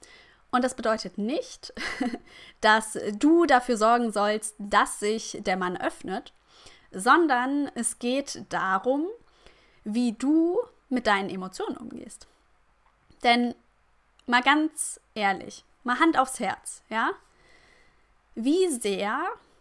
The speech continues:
lässt du deine Emotionen zu? Und wie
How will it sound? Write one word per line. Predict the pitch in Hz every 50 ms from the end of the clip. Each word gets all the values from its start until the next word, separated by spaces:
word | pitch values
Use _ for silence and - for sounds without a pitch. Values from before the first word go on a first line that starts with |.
| _ _ _ - - - - - -
lässt | 214 220 220 208 - - - -
du | 285 320 330
deine | 302 - 214 214 247 294 320 302 269
Emotionen | 269 262 262 254 - - 262 254 247 247 254 254
zu? | - - - - - - _ _ _ _ _ _ _ _ _ - - - _ _ - _ _ _ _
Und | 226 233 226 202 214 220
wie | 247 277 320 359